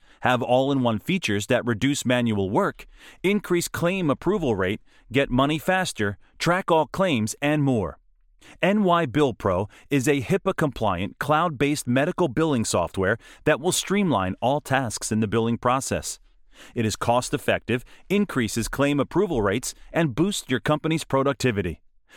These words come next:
You can receive payments on time and grow your company more quickly. Find a clearinghouse.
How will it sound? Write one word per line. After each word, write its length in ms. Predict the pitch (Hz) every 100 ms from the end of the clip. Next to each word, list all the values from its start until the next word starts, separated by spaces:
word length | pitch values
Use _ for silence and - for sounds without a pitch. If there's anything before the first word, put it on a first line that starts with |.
| -
You 100 | 151
can 160 | 156 160
receive 400 | 151 - 202 208
payments 340 | 120 113 117
on 220 | 127 131 151
time 400 | 185 185 123 117
and 160 | 139 143
grow 220 | 120 147
your 180 | 175 175
company 420 | - 185 - 113
more 220 | 120 123
quickly. 440 | - 131 - 98 73 - _ _ _ _ - -
Find 320 | - 151 156
a 80 | 131
clearinghouse. 800 | - 156 151 101 87 73 -